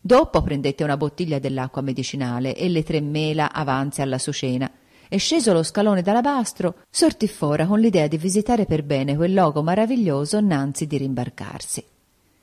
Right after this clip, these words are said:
Di rietro al palazzo ci vedde un amenissimo giardino e in fondo c'era una villa spaziosa. Vi se ne entrava per una porta tutta di pietra dura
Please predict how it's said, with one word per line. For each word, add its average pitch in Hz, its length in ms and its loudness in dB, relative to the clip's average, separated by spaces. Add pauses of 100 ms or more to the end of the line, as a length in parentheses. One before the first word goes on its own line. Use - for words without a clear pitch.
(280)
Di 160 140 0
rietro 175 260 4
al 170 80 2
palazzo 185 460 2
ci 170 140 -2
vedde 165 300 0
un 156 120 -2
amenissimo 151 560 -2
giardino 143 580 -4
e 247 80 0
in 262 100 4
fondo 175 400 -2
c'era 156 240 0
una 147 140 -2
villa 131 300 -6
spaziosa. 131 720 -6 (400)
Vi - 100 2
se 240 140 2
ne 226 80 4
entrava 220 380 2
per 196 120 2
una 190 160 0
porta 196 420 0
tutta - 380 -2
di 180 140 0
pietra 170 380 -2
dura 139 340 -4